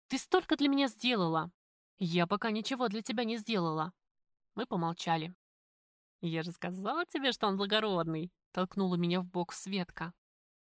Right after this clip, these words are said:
«Благородный, не благородный, но меня к нему тянет», отозвалась я и, поставив бутылку на пол, натянула на себя одеяло. «Верочка, ты поспи». Чмокнув меня в щеку, Светка ушла.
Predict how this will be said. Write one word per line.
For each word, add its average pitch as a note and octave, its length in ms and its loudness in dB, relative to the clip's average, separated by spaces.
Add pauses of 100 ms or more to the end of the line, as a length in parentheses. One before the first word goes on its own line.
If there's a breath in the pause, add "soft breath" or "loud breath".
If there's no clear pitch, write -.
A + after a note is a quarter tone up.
(360)
«Благородный, G#3 560 0
не G3 100 4
благородный, F#3 720 0 (380)
но F#3 360 2
меня D4+ 300 4
к - 120 -16
нему D#4 160 4
тянет», B3 480 0 (500)
отозвалась F3 640 0
я B3+ 140 0
и, A#3 60 2
поставив G3 500 0
бутылку F#3+ 400 -4
на F#3 160 2
пол, C4 200 2
натянула F#3+ 540 0
на F#3 120 0
себя F#3 300 -4
одеяло. F#3+ 600 -2 (1080)
«Верочка, F#3+ 600 0
ты B3 100 -10
поспи». C4 560 0 (960)
Чмокнув F#3 600 -2
меня F#3+ 240 0
в - 60 -12
щеку, - 280 -6
Светка - 400 -8
ушла. E3+ 440 -6